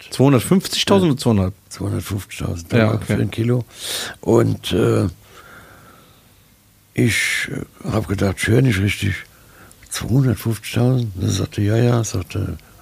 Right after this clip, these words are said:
Speaker 2: no joke. Und dann habe ich gedacht, okay, da kümmere ich mich jetzt mal drum.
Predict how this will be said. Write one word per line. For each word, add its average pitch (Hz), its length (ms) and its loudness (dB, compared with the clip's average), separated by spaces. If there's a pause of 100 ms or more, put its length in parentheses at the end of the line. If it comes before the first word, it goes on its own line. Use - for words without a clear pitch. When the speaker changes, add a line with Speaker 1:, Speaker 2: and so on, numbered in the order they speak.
(240)
Speaker 2:
no 110 380 2
joke. 107 440 0 (720)
Und 90 220 -2
dann 90 120 -4
habe 90 160 -4
ich 90 100 -8
gedacht, 95 400 -4
okay, 107 420 0 (640)
da 95 120 2
kümmere 113 260 4
ich 90 120 -2
mich 87 160 -2
jetzt - 200 -2
mal 95 100 0
drum. 82 260 -4